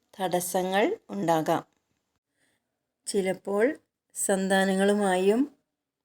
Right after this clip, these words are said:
മനസ്സുകൊണ്ട് അകൽച്ച വരാനും സാധ്യതയുണ്ട്.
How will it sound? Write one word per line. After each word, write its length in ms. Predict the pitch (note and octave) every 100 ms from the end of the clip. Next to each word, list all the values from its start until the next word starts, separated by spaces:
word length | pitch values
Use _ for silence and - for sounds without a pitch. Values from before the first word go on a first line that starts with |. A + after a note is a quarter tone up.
| _ _ -
മനസ്സുകൊണ്ട് 800 | E3+ E3+ E3 F#3+ F3+ F#3 F3+ G3+ D#4+ - _ _ _ _ _ _ _ _ _ _ _ _ G#3+
അകൽച്ച 520 | G3+ G3+ G3+ G3+ C4+
വരാനും 540 | A#3+ F#3+ F#3+ F#3 A3 D#4 _ -
സാധ്യതയുണ്ട്. 880 | - G3+ F#3 F#3+ F#3 G3 F3+ E3+